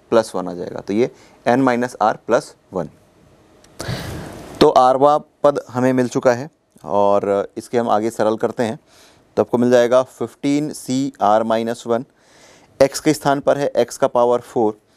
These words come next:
और ये मिल जाएगा fifteen minus R plus one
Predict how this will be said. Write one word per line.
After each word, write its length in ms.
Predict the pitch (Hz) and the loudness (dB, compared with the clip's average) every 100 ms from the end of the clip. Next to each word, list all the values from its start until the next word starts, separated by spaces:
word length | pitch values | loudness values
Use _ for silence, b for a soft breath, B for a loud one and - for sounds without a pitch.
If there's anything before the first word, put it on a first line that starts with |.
| b b _ | b b _
और 260 | - 104 104 | 2 2 2
ये 180 | 107 120 | 2 0
मिल 160 | 117 | 2
जाएगा 220 | 110 110 120 | 2 0 -2
fifteen 500 | - 107 - 135 131 | -6 -12 -4 -2 0
minus 400 | 107 107 110 117 - | 0 0 -2 -4 0
R 140 | 104 107 | 0 0
plus 360 | - 104 - 107 | 0 -2 0 0
one 240 | 120 127 | 0 0